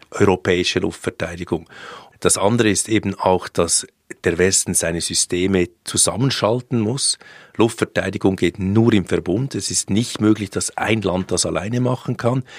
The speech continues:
Man wird auf absehbare Zeit auf die Amerikaner angewiesen sein. Man muss zuerst überhaupt erkennen, ob eine solche Rakete gestartet ist. Dafür braucht es eine Sensorik aus dem All am Boden. Es braucht Kommunikationssysteme,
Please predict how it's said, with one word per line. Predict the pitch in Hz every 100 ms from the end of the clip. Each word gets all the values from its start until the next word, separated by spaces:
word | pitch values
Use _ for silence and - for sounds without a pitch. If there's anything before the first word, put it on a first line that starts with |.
| - - -
Man | 87
wird | 92 87
auf | -
absehbare | 98 - 107 95 87 90 85
Zeit | - 87 -
auf | 82 -
die | 85
Amerikaner | 82 85 - 98 117 123
angewiesen | 117 117 110 113 104 104
sein. | 98 98 95 - -
Man | 104
muss | 101 -
zuerst | 98 104 - -
überhaupt | - 110 92 98 104
erkennen, | - - 117 147 117
ob | 92 -
eine | - 87
solche | 101 95 92
Rakete | 82 - 95 101 - 87 - - -
gestartet | - - 107 - -
ist. | 127 -
Dafür | 95 - 98
braucht | 95 87 95
es | - -
eine | 98 92
Sensorik | - 87 92 107 120 - -
aus | 101 110 -
dem | 101 98
All | 101 104 110 -
am | 107 101
Boden. | 98 107 120 113 - - - -
Es | 101
braucht | 98 90
Kommunikationssysteme, | - 113 110 101 101 - 101 113 - - 107 104 98